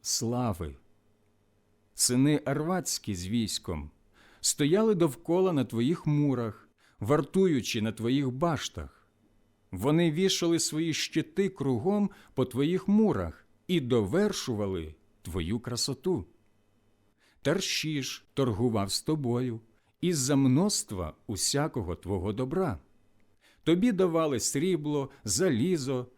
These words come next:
цинк і олово за твої товари. Яван, Тувал і Мешех торгували з тобою.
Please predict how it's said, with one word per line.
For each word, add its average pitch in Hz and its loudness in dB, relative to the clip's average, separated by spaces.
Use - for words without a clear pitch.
цинк 156 0
і 131 0
олово 127 -2
за 98 -2
твої 107 -2
товари. 151 -4
Яван, 117 0
Тувал 135 -2
і 185 2
Мешех 165 -2
торгували 143 0
з 185 -2
тобою. 165 -2